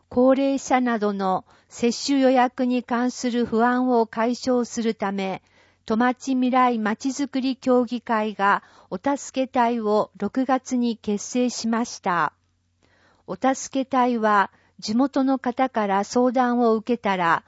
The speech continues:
対面で説明をしながら入力作業を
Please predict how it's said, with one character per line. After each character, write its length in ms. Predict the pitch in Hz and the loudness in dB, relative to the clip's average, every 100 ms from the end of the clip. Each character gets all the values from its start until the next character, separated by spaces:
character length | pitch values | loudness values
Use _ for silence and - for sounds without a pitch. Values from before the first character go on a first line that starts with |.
| _ _ _ | _ _ _
対 260 | - 247 262 | 0 2 2
面 280 | 277 269 | 0 0
で 160 | 247 269 | 0 -2
説 360 | - 214 - 254 | 0 -4 -2 0
明 280 | 269 254 | 2 2
を 100 | 254 | 0
し 180 | 247 - | -2 -2
な 160 | 240 233 | -2 0
が 120 | 208 | -2
ら 280 | 180 185 - - | 0 0 0 -2
入 220 | 214 254 | 0 2
力 260 | 277 269 - | 2 -2 -4
作 220 | 254 226 | -2 0
業 260 | 254 233 | 0 0
を 300 | 220 214 214 | 2 2 0